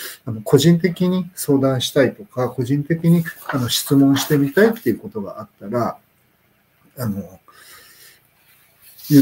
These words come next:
言っていただければっていうか、問い合わせていただければ、あの、お答えしたいと思いますので、えー、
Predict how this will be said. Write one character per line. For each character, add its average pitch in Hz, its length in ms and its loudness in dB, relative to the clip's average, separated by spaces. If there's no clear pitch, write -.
言 135 100 8
っ 135 60 2
て 143 100 6
い - 80 4
た 131 100 8
だ 123 120 6
け 131 100 0
れ 120 100 2
ば 95 140 -4
っ - 60 -20
て - 80 -12
い - 20 -14
う - 40 -14
か、 110 100 -10
問 143 180 4
い 135 60 6
合 - 40 2
わ 127 40 0
せ - 180 -6
て - 140 -10
い 107 80 -12
た 143 100 -4
だ 165 140 0
け 180 100 2
れ 208 140 8
ば、 147 360 4
あ 117 100 -14
の、 101 280 -10
お - 80 -6
答 120 260 -2
え 104 40 -6
し - 120 -6
た 120 120 -2
い 101 80 -6
と - 80 -12
思 98 140 -10
い 98 60 -14
ま 98 120 -16
す - 180 -12
の 123 120 -8
で、 151 240 6
え 127 40 -4
ー、 98 240 -4